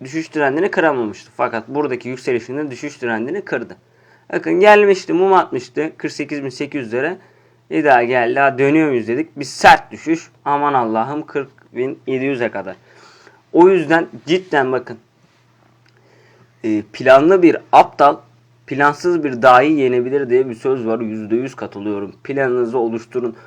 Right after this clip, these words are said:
Böyle, e, zamanlarda panik telaş yapmayın. Psikolojinizi diri tutun. Bakın bu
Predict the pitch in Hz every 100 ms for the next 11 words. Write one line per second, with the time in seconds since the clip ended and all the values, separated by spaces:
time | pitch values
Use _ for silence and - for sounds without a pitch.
0 | _ _ 139 175 185 170 - _ _ _
1 | _ - 120 113 139 143 143 131 131 135
2 | - 127 131 120 117 - - 120 120 -
3 | 120 107 - 135 - 147 135 120 113 117
4 | 143 117 123 127 113 110 113 135 135 120
5 | 147